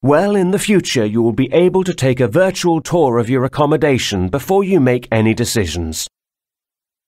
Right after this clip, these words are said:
There is simply no limit to the ways we will be able to use virtual reality. As advanced V R equipment becomes more affordable,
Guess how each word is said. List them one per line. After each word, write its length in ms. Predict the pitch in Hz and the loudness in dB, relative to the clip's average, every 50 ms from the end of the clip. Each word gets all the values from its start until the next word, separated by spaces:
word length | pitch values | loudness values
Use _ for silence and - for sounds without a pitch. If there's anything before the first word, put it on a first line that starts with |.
| _ _ _ _ | _ _ _ _
There 180 | 160 160 160 175 | 0 2 2 2
is 140 | 185 175 - | 2 0 0
simply 320 | 214 202 165 - 120 117 | 0 0 0 0 0 2
no 220 | 120 156 190 202 185 | 2 2 2 2 2
limit 400 | 160 170 196 185 139 110 98 - | 2 2 2 2 0 0 -2 -4
to 100 | - 127 | -4 -2
the 140 | 135 135 | -2 0
ways 360 | 127 170 160 131 107 101 - 117 | 0 0 0 0 -2 -4 -2 -2
we 120 | 143 147 | 0 0
will 100 | 139 143 | 0 0
be 160 | 123 156 160 - | 0 -2 0 2
able 260 | 170 175 151 107 120 117 | 2 2 2 2 0 -2
to 140 | - 135 | -2 -2
use 420 | 139 139 143 131 104 95 104 - 104 | 0 2 2 2 2 0 -2 -4 -4
virtual 480 | 98 120 117 110 - - 135 123 123 | -2 0 0 0 -2 -2 -2 -2 0
reality. 680 | 117 127 127 120 104 95 87 85 - 101 82 - - - _ _ _ _ _ _ _ _ _ _ _ _ _ _ _ _ _ _ _ _ _ _ _ _ - | 0 2 2 0 0 -2 -4 -6 -8 -10 -12 -12 -14 -18 _ _ _ _ _ _ _ _ _ _ _ _ _ _ _ _ _ _ _ _ _ _ _ _ -4
As 160 | 147 143 139 | -2 -2 0
advanced 560 | 160 123 117 - 170 196 220 226 - - - | -2 -2 0 2 2 2 2 2 -2 -4 -4
V 220 | 139 143 180 185 170 | 0 2 2 2 2
R 180 | 165 165 156 | 2 0 0
equipment 500 | 147 - - 170 - - 147 143 131 - | -2 -2 -2 -2 -2 0 0 -2 -2 -2
becomes 440 | - 135 - 151 135 131 131 117 123 | -6 -4 -2 0 0 0 0 0 0
more 260 | 143 131 123 113 113 | 0 0 2 0 -2
affordable, 560 | 101 - 170 165 147 127 107 87 82 73 85 | -2 0 2 2 2 2 0 -2 -6 -10 -12